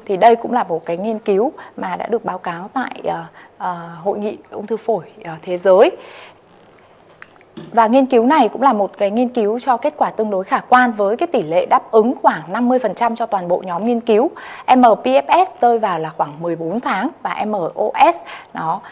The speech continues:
ờ, tại thời điểm, ờ, là chưa trưởng thành. Tuy nhiên là M O S tại thời điểm một năm người ta thấy rằng là đạt, ờ, tỷ lệ mà bệnh nhân vẫn còn sống tại thời điểm một năm là tám mươi phần trăm, tức là mới có hai mươi phần trăm bệnh nhân phải tử vong tại thời điểm phân tích một năm.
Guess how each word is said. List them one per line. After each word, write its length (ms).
ờ, 340
tại 180
thời 140
điểm, 240
ờ, 340
là 100
chưa 180
trưởng 160
thành. 300
Tuy 80
nhiên 200
là 200
M 80
O 420
S 80
tại 160
thời 100
điểm 200
một 140
năm 240
người 100
ta 140
thấy 180
rằng 240
là 180
đạt, 180
ờ, 160
tỷ 280
lệ 360
mà 120
bệnh 160
nhân 200
vẫn 140
còn 200
sống 280
tại 120
thời 120
điểm 200
một 180
năm 200
là 240
tám 220
mươi 100
phần 140
trăm, 200
tức 80
là 100
mới 160
có 100
hai 220
mươi 120
phần 180
trăm 140
bệnh 120
nhân 160
phải 140
tử 100
vong 220
tại 160
thời 80
điểm 160
phân 140
tích 240
một 140
năm. 180